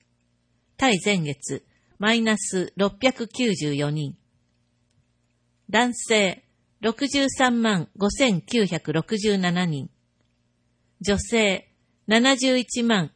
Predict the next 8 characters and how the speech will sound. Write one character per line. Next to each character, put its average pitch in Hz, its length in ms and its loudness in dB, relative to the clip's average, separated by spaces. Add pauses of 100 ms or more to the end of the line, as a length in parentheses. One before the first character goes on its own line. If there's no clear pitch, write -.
(160)
二 214 140 2
千 233 320 2
九 226 240 0
百 160 260 -4
六 165 120 0 (160)
十 196 180 0
三 175 340 -2
人。 151 200 -6